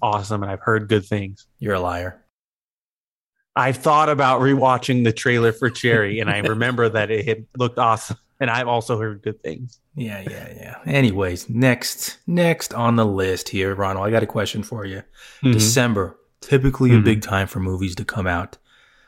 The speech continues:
Speaker 2: I'm gonna read you a couple movies.
Speaker 1: Some people say it's the most wonderful time of the year for movies to come out.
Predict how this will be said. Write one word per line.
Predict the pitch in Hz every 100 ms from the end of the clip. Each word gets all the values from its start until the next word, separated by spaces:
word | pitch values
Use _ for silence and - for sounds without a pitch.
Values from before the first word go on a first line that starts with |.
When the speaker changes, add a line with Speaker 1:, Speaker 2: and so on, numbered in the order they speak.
| _ 107
Speaker 2:
I'm |
gonna | 113 117
read | 120 123
you |
a | 127
couple | 151 160
movies. | 143 123 147
Speaker 1:
Some | 170 208
people | 190 139
say | 120 120 113
it's | 107
the | - 104
most | 104 131 143 -
wonderful | 104 101 104 107
time | 107 98 95 107
of | 110 101
the |
year | 101 101
for | -
movies | 104 101 98
to | 101
come | - -
out. | -